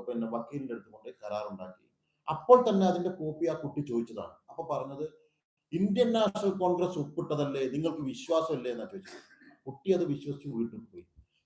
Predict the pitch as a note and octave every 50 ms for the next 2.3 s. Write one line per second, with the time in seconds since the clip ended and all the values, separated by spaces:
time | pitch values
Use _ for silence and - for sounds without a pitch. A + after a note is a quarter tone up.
0 | _ - C#3 D#3 F#3 G3+ G#3+ G3+ G3 F#3 G3 G3 F3 E3+ F#3+ - F3 D#3+ - -
1 | F#3+ F#3+ F#3+ F#3 F3+ F3+ F3 E3+ D#3 D#3 D3+ D3+ D#3 D#3 D3+ - D3 C3+ B2 A#2+
2 | A#2+ B2 C3+ D3 D3